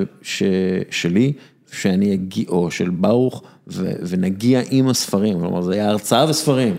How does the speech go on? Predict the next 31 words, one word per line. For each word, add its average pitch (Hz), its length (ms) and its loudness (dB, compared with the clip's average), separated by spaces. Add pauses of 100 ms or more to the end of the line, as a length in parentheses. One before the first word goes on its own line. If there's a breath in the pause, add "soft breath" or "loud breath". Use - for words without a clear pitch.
(100)
אם 92 180 0
אתם, 92 320 -2
אה, 87 180 -2
רוצים, 90 500 -2 (400 loud breath)
אה, 95 80 -2 (400)
לעשות 98 360 -2
את 87 80 -2
זה - 80 -8
ככה, 101 360 0
ש-, - 280 -8
שניים 92 580 0
ב-, 80 60 -2 (960)
בעשר. 82 380 -6 (480 loud breath)
לא 139 60 4
בעשר, 123 360 2
אבל 95 240 -2 (480 soft breath)
אתם 110 100 -4
יודעים 90 200 -2
למה - 180 -8
אני - 120 -6
מתכוון. - 260 -10 (100)
בקיצור, 143 400 2
באמת, 120 420 4
יאללה, 113 280 2
אה, 104 340 -6 (240)
להדסטארט, 110 600 2
מה 98 100 -2
שנקרא, 117 340 0
ת-, - 120 -2
תלכו 151 380 2
לשם. 139 300 4